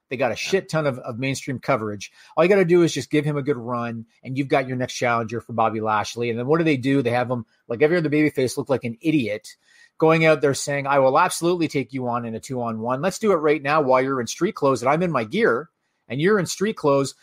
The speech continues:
Speaker 1: and then I'm gonna be a fool, get distracted, and get rolled up by a guy in his underwear." They made him look like an idiot. And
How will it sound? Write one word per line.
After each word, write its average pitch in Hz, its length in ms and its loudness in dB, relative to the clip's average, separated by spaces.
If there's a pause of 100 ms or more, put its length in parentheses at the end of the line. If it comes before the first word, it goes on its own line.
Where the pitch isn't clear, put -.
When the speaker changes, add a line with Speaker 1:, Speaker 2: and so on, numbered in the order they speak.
(140)
Speaker 1:
and 165 180 2
then 180 220 4
I'm 170 120 2
gonna 165 160 2
be 147 120 4
a 131 40 0
fool, 143 360 2
get 127 160 0
distracted, 120 500 -2
and 127 80 -8
get 110 140 -4
rolled 117 260 0
up 123 140 -2
by 110 80 -4
a 107 40 -8
guy 110 200 -6
in 107 40 -10
his 104 140 -10
underwear." 107 360 -10 (320)
They 143 100 2
made 190 180 4
him 180 100 2
look 160 180 0
like 139 180 2
an 123 120 0
idiot. 139 440 0 (480)
And 143 420 0